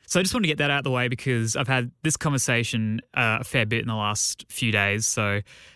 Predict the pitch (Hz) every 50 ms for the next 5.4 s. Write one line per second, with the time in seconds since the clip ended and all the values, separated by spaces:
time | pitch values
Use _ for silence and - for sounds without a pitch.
0 | _ - - 117 110 - - 117 107 104 104 107 107 - _ _ _ - 123 117
1 | 110 107 110 107 - 113 107 98 107 107 104 - - - - - - _ _ -
2 | - - 123 113 - 107 - 117 104 95 98 95 98 107 113 110 120 113 107 104
3 | 101 101 101 101 101 101 101 - - 104 101 - 120 107 104 110 107 - - 107
4 | 110 107 110 107 104 - _ _ - 120 107 - - 107 98 98 98 101 - -
5 | 113 110 104 98 95 98 101